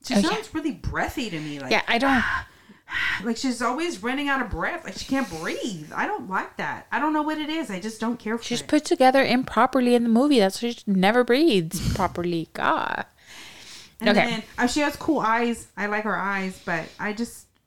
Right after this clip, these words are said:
Speaker 1: I don't know. She just rubs me the wrong way.
Speaker 2: Also, she just looks really different, like, than she does in, obviously, when she plays a character. 'Cause when I saw this picture of her, I was like, "Oh, she's actually really cute."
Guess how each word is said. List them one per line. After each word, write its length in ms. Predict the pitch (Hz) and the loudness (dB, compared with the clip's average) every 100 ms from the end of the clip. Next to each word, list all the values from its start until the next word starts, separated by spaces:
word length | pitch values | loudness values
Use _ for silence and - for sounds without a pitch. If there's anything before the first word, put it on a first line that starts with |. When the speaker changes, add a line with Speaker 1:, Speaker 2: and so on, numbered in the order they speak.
| _ | _
Speaker 1:
I 80 | 247 | -6
don't 100 | 311 | -4
know. 160 | 359 277 | -2 -4
She 180 | - - _ | -6 -14 _
just 260 | - 359 208 | -8 -8 -4
rubs 280 | 208 262 | -4 -4
me 140 | - 539 466 | -6 -4 -2
the 60 | |
wrong 300 | 220 214 240 | 0 0 0
way. 360 | 180 160 131 156 _ _ - | -2 -6 -8 -14 _ _ 0
Speaker 2:
Also, 260 | 254 339 | 2 4
she 160 | 349 294 | 4 2
just 200 | 277 - | 0 2
looks 240 | 208 190 | 2 2
really 340 | 180 175 170 160 | 2 6 6 6
different, 580 | 160 151 156 143 - - | 4 2 2 0 -4 0
like, 400 | 160 143 - - | 0 0 -6 -4
than 400 | 160 156 156 170 | 0 0 -2 -6
she 160 | - 165 | -4 0
does 220 | 156 143 | 2 2
in, 340 | 151 143 160 175 | 0 -6 -8 -6
obviously, 580 | 175 156 151 151 - 151 | -4 -2 -2 -6 -8 -6
when 140 | 160 | -6
she 140 | 156 160 | -4 -4
plays 280 | - 147 165 | -4 -4 -6
a 60 | |
character. 640 | - 151 151 - - 175 - - _ _ _ _ _ _ _ | -6 -6 -6 -8 -8 -8 -8 -20 _ _ _ _ _ _ _
'Cause 600 | - 180 165 165 - - - | -6 -4 -2 -6 -10 -12 -2
when 160 | 196 | 2
I 80 | 185 | 2
saw 140 | 190 220 | 2 0
this 200 | 233 - | 0 -2
picture 280 | - - | -4 0
of 80 | 226 | 2
her, 140 | 226 214 | 4 4
I 20 | |
was 100 | 196 | 4
like, 140 | 190 | 0
"Oh, 80 | 294 | -2
she's 240 | 294 285 | -2 -4
actually 300 | 320 - - | -4 -6 -4
really 180 | 277 277 | -2 -2
cute." 320 | 269 302 254 | -2 -4 -6